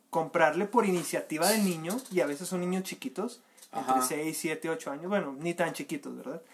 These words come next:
Speaker 1: Pero ya muy chiquitos para la lectura, en el sentido de que a mí no me llamaron la atención los libros hasta que tenía quince, dieciséis años.
Speaker 2: Órale. Sí, sí, me
Speaker 1: Pero
Speaker 2: acuerdo
Speaker 1: ves
Speaker 2: cómo
Speaker 1: a los
Speaker 2: batallaba
Speaker 1: niños,
Speaker 2: contigo.
Speaker 1: exactamente, ve-, ves a los niños, eh, querer, querer leer, ves a los adultos querer leer.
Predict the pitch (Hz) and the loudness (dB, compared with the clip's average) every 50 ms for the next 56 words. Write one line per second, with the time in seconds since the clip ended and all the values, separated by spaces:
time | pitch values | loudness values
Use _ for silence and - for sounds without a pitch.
0 | - - - - 185 196 196 190 190 180 190 185 185 190 208 220 240 254 254 254 | -20 -18 -4 2 4 6 6 6 8 8 8 8 8 8 8 10 10 8 8 6
1 | 240 202 226 196 233 202 - 202 180 170 165 160 165 151 - - 269 247 214 180 | 4 0 0 -2 -4 -2 0 2 2 2 2 0 -4 -4 0 2 4 4 4 2
2 | 143 135 - 147 135 - 151 160 165 160 151 139 - - - - - - - - | -2 -4 -8 -8 -8 -8 -8 -6 -6 -6 -8 -8 -8 -10 -10 -10 -12 -14 -18 -20
3 | _ _ - - - - 165 170 214 254 269 254 240 214 202 208 214 214 202 - | _ _ -20 -20 -14 -6 0 4 6 8 8 8 8 6 4 4 4 4 2 0
4 | - 165 - 180 175 185 180 175 170 175 170 226 - - 262 - 262 - 262 262 | -2 -4 -4 -2 -2 0 2 2 0 0 -2 -6 -8 -10 -8 -10 -8 -8 -8 -8
5 | 131 127 - 165 151 143 - 131 123 - - - - 127 123 - - 208 262 240 | -8 -8 -8 -10 -10 -10 -8 -10 -10 -10 -12 -12 -12 -12 -8 -4 -2 0 0 0
6 | 175 - 165 147 127 120 117 117 117 - - - - - - - - - _ _ | 0 0 0 -2 -2 -4 -4 -8 -10 -12 -16 -18 -16 -14 -14 -14 -14 -16 _ _
7 | _ _ _ _ _ _ _ _ _ _ _ - - 156 156 180 180 196 196 196 | _ _ _ _ _ _ _ _ _ _ _ -10 -8 -6 -4 -2 0 2 4 6
8 | 190 196 196 202 208 202 240 233 226 214 233 233 220 202 208 202 - - 127 127 | 6 6 6 6 8 6 6 6 6 4 6 6 6 4 4 2 -2 -2 -2 -2
9 | 127 131 123 - 160 160 - - 190 190 185 190 190 185 190 165 151 160 175 175 | -2 -2 0 0 0 0 2 6 6 6 8 6 4 4 2 0 2 4 6 6
10 | 180 180 - 185 190 190 185 190 226 226 220 208 220 220 220 202 190 185 185 185 | 6 4 4 2 2 2 2 2 0 0 0 0 2 2 2 2 2 0 0 -2
11 | 180 - - - _ - 139 135 131 127 127 120 120 - - - 156 156 156 156 | -4 -8 -12 -16 _ -10 -8 -6 -6 -6 -8 -8 -10 -8 -4 -2 0 2 0 0
12 | 156 151 143 - - - 151 147 147 151 151 160 170 180 180 185 180 180 170 165 | -2 -4 -8 -12 -10 -8 -6 -4 -4 -4 0 2 4 6 6 6 4 2 0 0
13 | 170 165 165 - 160 151 143 - 143 139 143 143 135 - - - - 131 123 131 | 0 0 0 -2 -4 -6 -6 -6 -4 -4 -4 -4 -6 -8 -12 -12 -10 -8 -6 -6
14 | 127 135 135 147 170 175 170 165 | -6 -4 -4 0 0 0 0 -2